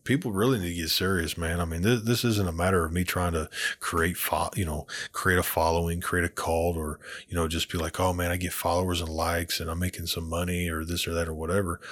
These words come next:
Look, man, I'm not making money from this podcast right now. Um, even if I was,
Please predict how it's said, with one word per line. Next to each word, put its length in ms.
Look, 180
man, 320
I'm 160
not 180
making 540
money 240
from 180
this 140
podcast 580
right 200
now. 260
Um, 400
even 400
if 240
I 120
was, 760